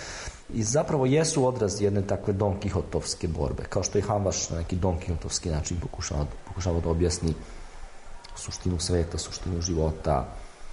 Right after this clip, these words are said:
svoju filozofiju da na neki način nametne mađarskim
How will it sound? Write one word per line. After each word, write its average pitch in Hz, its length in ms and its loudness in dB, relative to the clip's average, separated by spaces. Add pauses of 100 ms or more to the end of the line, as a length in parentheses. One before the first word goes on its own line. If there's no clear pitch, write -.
(200)
svoju 101 480 4
filozofiju 87 640 2
da 76 100 0
na 71 80 2
neki 71 240 -2
način 71 340 -2
nametne 67 500 -2 (500)
mađarskim - 480 -6